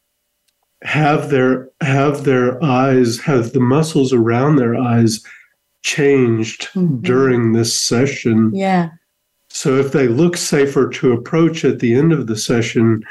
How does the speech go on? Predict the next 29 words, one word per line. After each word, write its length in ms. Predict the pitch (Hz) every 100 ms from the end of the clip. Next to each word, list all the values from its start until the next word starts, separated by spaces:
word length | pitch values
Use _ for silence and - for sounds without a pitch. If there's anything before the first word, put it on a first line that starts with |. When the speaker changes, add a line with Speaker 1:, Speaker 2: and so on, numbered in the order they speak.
| - - _ _ -
Speaker 1:
I 360 | 143 120 117 117
call 320 | - 131 123
it 100 | 117
a 80 | 117
success. 800 | 117 123 117 - 113 104 - - _ -
Speaker 2:
It's 180 | 196 190
a, 80 | 202 - -
it's 200 | 196 214
a 140 | 202
relaxation, 800 | 190 214 202 185 - 196 185 165
isn't 240 | 165 160 156
it, 120 | -
around 300 | 165 160 160
the 120 | 156 156
eyes? 580 | 151 151 170 170 - -
Speaker 1:
Yes. 800 | 139 127 131 135 156 131 120 -
It, 180 | 156 - - - _
to 100 | -
me, 200 | 135 160
it 120 | 185 139
looks 300 | 135 135 -
like 220 | 120 117
their 260 | 135 113 -
eyes 580 | 131 127 127 117 - -
light 480 | 127 113 117 120 117
up. 260 | 123 - - _
Speaker 2:
Yeah, 460 | 180 170 170 143 - - _
they're 120 | 160
brighter. 560 | 160 170 170 160 151